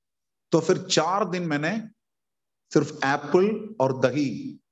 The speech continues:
में चलाया। और पांचवें दिन लंदन पहुंचा, तो पहले राधा लंदनेश्वर मंदिर गया, नीचे गोविंदास restaurant है, eat as much as you want for six pounds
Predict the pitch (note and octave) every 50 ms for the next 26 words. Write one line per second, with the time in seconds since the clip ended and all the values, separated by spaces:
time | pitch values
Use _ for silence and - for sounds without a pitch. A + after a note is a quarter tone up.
0 | _ _ _ _ _ _ _ _ _ _ _ _ _ _ _ _ _ _ _ -
1 | B2+ B2+ A#2+ B2+ A#2 G#2+ G2+ F#2 E2+ E2 E2 - - - _ _ _ _ _ _
2 | _ _ _ _ _ _ _ _ _ _ _ _ _ _ _ _ _ _ _ _
3 | _ _ _ _ _ _ _ _ _ - C3 C3 C3 B2+ B2+ C3 C3 C3+ D3 C#3+
4 | - F3+ F3 D#3+ E3+ E3+ E3 E3 D#3+ E3 - C#3 C3 C3+ D3 D3 E3 E3 E3 D3
5 | D3+ D3 D3 C#3 D3+ D#3 F#3+ G#3+ A3 - - _ _ _ _ _ _ _ _ _
6 | _ _ _ _ _ _ _ _ _ - - B2 A#2+ A#2+ A#2 A#2 A2+ A2 G#2+ G#2+
7 | G#2+ - - - - _ _ _ _ _ _ _ _ _ _ _ _ _ _ _
8 | _ _ - C3 A#2+ B2+ C#3 D3 D3+ D3+ D3 C#3 C3 C#3+ - - - - _ _
9 | _ _ _ _ _ _ _ _ _ _ _ _ - - B2 A#2+ C3+ C#3 C3+ C3+
10 | C3 B2+ C#3 C#3 C3 C#3 C#3 C3+ B2+ B2+ C3 C3+ B2+ B2 C3 B2+ C#3 D3 - -
11 | - - - _ _ _ _ _ _ _ _ _ _ _ _ _ - - A#2+ B2+
12 | B2 - D3+ B2+ B2+ B2 B2 C3 C3+ C3+ C3+ C3 - B2+ A#2 - - - C3 B2+
13 | B2+ A#2 A2 A#2 C3 E3 - - - _ _ _ - B2+ C3+ C3+ B2+ C#3 C3 C3+
14 | C3+ - D3 C#3+ C3 C#3 C#3+ C3 A#2+ C3+ B2+ A#2+ B2+ C3 C3+ C3 C#3 B2+ B2 -
15 | - C#3+ - - - - C3+ C3 C3 C3